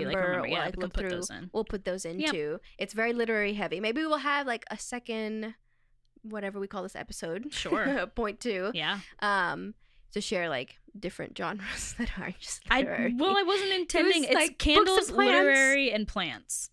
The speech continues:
Speaker 2: Which, I mean, okay, come on. You have to like one of those categories. Like, don't,
Speaker 1: Okay,
Speaker 2: I had,
Speaker 1: okay.
Speaker 2: I had a journal company that was somewhat literary, but not all
Speaker 1: There
Speaker 2: of
Speaker 1: you
Speaker 2: the
Speaker 1: go.
Speaker 2: journals were like that. So yeah.
Speaker 1: No, no, dude. Everyone needs to have a good candle and a good.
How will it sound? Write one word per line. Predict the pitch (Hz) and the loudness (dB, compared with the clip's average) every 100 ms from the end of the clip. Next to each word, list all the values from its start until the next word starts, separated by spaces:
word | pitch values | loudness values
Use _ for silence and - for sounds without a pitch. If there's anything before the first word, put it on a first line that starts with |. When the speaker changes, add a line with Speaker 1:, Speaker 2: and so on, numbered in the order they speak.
| - | -2
Speaker 2:
Which, | 349 370 - | 0 4 4
I | 339 | 4
mean, | 359 320 - | 2 -2 -2
okay, | 262 254 185 156 | -2 0 0 -2
come | - | -4
on. | 202 170 147 139 | -2 -4 -6 -8
You | 214 247 | -6 -4
have | 262 | -4
to | 254 | -4
like | 240 208 | -4 -4
one | 185 | -6
of | |
those | 170 | -6
categories. | - 156 147 104 107 113 - | -6 -6 -6 -12 -12 -12 -12
Like, | 147 _ - | -14 _ -2
don't, | 311 | -2
Speaker 1:
Okay, | 202 214 - 208 | 0 -2 -2 0
Speaker 2:
I | |
had, | 294 | 0
Speaker 1:
okay. | 247 - | -2 -2
Speaker 2:
I | 208 | -2
had | 294 | 0
a | |
journal | 233 196 208 | -2 -4 -6
company | 160 156 196 196 208 220 _ - | -8 -10 -12 -16 -18 -20 _ -10
that | 135 | -10
was | 135 | -8
somewhat | - - - - 101 | -10 -10 -12 -12 -14
literary, | 95 - - - 233 _ | -18 -18 -18 -20 -20 _
but | 220 | -2
not | 226 247 | 0 0
all | - 220 | 2 0
Speaker 1:
There | 190 | 0
Speaker 2:
of | |
Speaker 1:
you | 170 | -2
Speaker 2:
the | |
Speaker 1:
go. | 170 | -4
Speaker 2:
journals | 160 - | -6 -10
were | - | -14
like | 50 - | -16 -18
that. | - _ | -20 _
So | - - _ | -20 -20 _
yeah. | 427 554 359 | -4 -2 -2
Speaker 1:
No, | |
no, | 240 381 330 | -4 -6 -6
dude. | 269 311 254 | -6 -4 -6
Everyone | 247 320 311 294 | -6 -4 -2 -2
needs | 294 285 - | -4 -6 -4
to | 269 | -2
have | 262 | -2
a | 247 | -2
good | 233 240 | -4 -4
candle | - 277 302 302 | -4 -4 -2 -2
and | 240 | -4
a | |
good. | 202 214 220 | -4 -4 -4